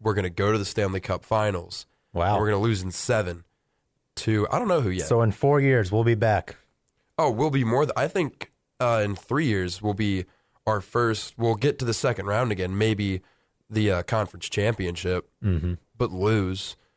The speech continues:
Speaker 1: And then we'll take the leap the next year, go to the Stanley Cup Finals, lose there, and then year after that, redemption tour, and we win.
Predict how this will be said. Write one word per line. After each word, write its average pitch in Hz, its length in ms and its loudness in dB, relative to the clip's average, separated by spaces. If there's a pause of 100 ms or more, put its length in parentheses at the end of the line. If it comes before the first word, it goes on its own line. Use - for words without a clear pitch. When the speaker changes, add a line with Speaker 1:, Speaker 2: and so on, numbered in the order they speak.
(180)
Speaker 1:
And 110 140 2
then 104 120 2
we'll 98 100 2
take 104 240 -2
the 104 200 -4
leap 110 280 0
the 98 60 -4
next 101 340 -2
year, 98 100 0
go 95 160 0
to 95 60 -2
the 92 60 0
Stanley 92 320 -2
Cup 92 240 -2
Finals, 90 560 -2
lose 104 320 0
there, 92 220 2
and 92 140 0
then 87 220 -2 (460)
year 104 180 2
after 98 280 -2
that, 92 280 0 (340)
redemption 95 600 0
tour, 90 560 -2
and 98 100 0
we 98 100 0
win. 87 340 -2